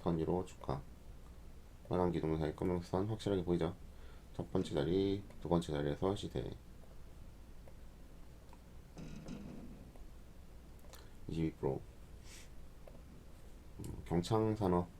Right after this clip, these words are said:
예, 빨간색만 이렇게 잡히다가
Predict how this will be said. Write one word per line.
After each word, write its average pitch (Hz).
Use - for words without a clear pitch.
예, 71
빨간색만 107
이렇게 85
잡히다가 92